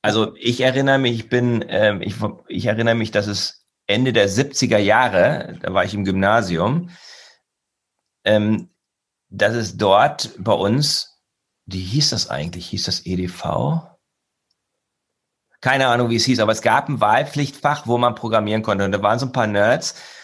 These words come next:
auch damals schon, die, die dann das, die das dann gemacht haben. Das waren vielleicht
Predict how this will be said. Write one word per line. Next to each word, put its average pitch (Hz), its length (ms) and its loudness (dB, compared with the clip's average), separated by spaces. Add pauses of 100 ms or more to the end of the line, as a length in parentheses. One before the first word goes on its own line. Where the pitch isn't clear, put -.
(120)
auch 110 140 0
damals 120 460 2
schon, 135 400 -2
die, 120 380 0
die 113 180 0
dann 120 200 2
das, 110 340 0
die 110 120 -4
das 113 180 0
dann 110 160 0
gemacht 104 380 -2
haben. 67 360 -4
Das 87 140 -8
waren 107 140 2
vielleicht 107 340 -2